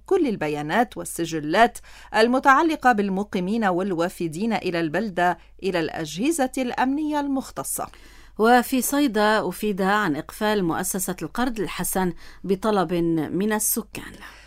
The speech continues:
Speaker 1: وفي المواقف الإسرائيلية، قال وزير الدفاع إسرائيل كاتس: "حذرت الرئيس اللبناني من أنه إذا لم تتمكن حكومته من السيطرة على الأراضي ومنع حزب الله من تهديد المستوطنات الشمالية،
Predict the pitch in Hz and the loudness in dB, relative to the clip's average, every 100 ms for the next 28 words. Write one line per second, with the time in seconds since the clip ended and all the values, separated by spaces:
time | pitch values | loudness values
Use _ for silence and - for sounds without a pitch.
0 | - - 233 294 285 262 262 294 277 254 | -20 -4 -2 2 4 6 6 4 0 -2
1 | 233 220 220 220 196 240 214 - 226 214 | -4 -4 0 0 2 0 0 0 2 2
2 | 196 226 269 214 165 175 - 214 214 170 | 0 0 0 0 -2 -4 2 4 4 0
3 | 170 170 - - 202 214 - - - 156 | -2 -2 -2 -4 0 2 0 -4 -2 0
4 | 180 202 180 160 151 190 - 151 175 175 | -2 -2 -2 -2 -2 -2 -2 -2 -2 -2
5 | 160 170 202 156 151 - 233 165 151 - | -4 -2 0 0 -2 -2 -2 -2 -4 -4
6 | 233 180 143 170 208 185 185 147 156 - | -2 -2 -2 -2 -2 -4 -4 -4 -4 -4
7 | 190 202 - 202 226 175 175 - 170 180 | -6 -4 -6 -6 -4 -4 -4 -4 -2 -2
8 | 190 - - - 247 262 - 233 254 240 | -2 -10 -16 -2 2 4 2 0 0 2
9 | 233 220 240 254 226 214 240 220 156 151 | 4 6 4 2 0 -2 0 0 -2 -2
10 | 156 160 202 180 196 175 151 156 170 240 | -2 -2 -2 -4 -6 -6 -4 -2 2 2
11 | 170 147 - 147 151 202 165 151 151 - | 2 -6 -8 -8 -4 -2 -2 -4 -8 -6
12 | 156 143 156 170 214 156 - - 151 147 | -8 -4 -4 -2 -4 -4 -8 -6 -6 -4
13 | 196 214 160 | -2 4 4